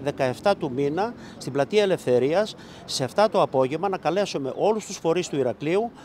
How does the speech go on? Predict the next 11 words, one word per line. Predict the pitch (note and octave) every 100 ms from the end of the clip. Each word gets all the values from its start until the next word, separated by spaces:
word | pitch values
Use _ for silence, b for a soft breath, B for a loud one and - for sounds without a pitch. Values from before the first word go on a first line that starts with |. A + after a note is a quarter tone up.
| B B B
όλους | E3 A3 A#3+ -
που, | D#3 C#3+ B2 B2 - - -
εν | E3
πάση | F3+ -
περιπτώσει, | E3+ F#3+ F#3+ E3+ C#3
εμπλέκονται | - C3 F#3+ G3 C3+ B2+
σε | F3+
όλη | F#3
τη | E3
διαδικασία, | D3+ B2+ A#2+ B2 A3+
να, | G#3 E3+ G#3